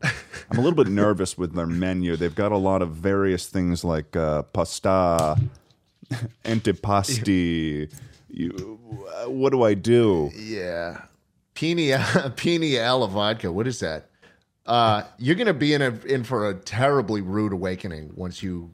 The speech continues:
Speaker 2: graduate school and are left on your own.
Speaker 1: Yeah.
Speaker 2: You've navigated this planet for enough years to be able to navig-, to, to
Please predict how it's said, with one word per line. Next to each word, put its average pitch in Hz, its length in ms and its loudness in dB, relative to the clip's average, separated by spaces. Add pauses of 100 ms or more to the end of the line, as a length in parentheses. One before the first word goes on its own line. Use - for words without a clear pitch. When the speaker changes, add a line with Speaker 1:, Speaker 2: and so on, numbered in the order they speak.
(100)
Speaker 2:
graduate 95 600 -6
school 92 400 -6
and 85 100 -10
are 85 140 -10
left 90 260 -10
on 78 140 -12
your 80 160 -14
own. 76 260 -16 (560)
Speaker 1:
Yeah. 95 140 0
Speaker 2:
You've 156 160 0
navigated 156 680 2
this 127 160 2
planet 131 640 -2 (480)
for 117 640 2
enough 131 340 0
years 135 520 -2
to 123 100 -4
be 117 160 -2
able 131 200 2
to 107 220 -4 (720)
navig-, 135 540 -2
to, 131 140 -4
to 101 260 -6